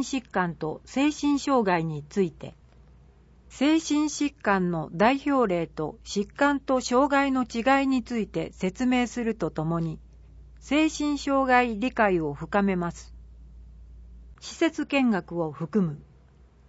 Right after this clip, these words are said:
丸二、地域福祉について。当法人の歩み、活動を紹介しながら、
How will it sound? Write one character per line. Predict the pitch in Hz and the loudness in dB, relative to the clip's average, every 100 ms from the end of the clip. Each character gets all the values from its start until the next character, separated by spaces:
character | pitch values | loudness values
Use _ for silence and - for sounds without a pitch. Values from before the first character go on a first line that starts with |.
| - - - - - - - _ _ - | -20 -20 -20 -20 -20 -20 -20 _ _ 2
丸 | 220 262 277 | 4 6 6
二、 | 247 226 - - - _ - - | 4 2 -2 -20 -20 _ -20 -2
地 | 294 320 | 4 4
域 | 311 294 | 4 2
福 | 294 - | 2 0
祉 | 226 196 | -2 0
に | 175 | -2
つ | 156 202 | -2 -2
い | 196 | -2
て。 | - 143 147 - _ _ - _ - - - | -4 -12 -14 -20 _ _ -20 _ -20 -6 2
当 | 339 294 | 4 4
法 | 220 233 214 | 4 2 4
人 | 226 214 | 4 4
の | 208 190 - | 4 2 2
歩 | 202 240 226 | 2 4 2
み、 | 214 - - - | 2 -2 -12 -6
活 | 202 214 311 | -4 0 2
動 | 269 277 262 247 | 4 6 6 4
を | 233 | 4
紹 | 240 240 | 0 0
介 | 226 214 | 2 0
し | 202 208 | 0 0
な | 196 | 0
が | 185 | 0
ら、 | 180 | -4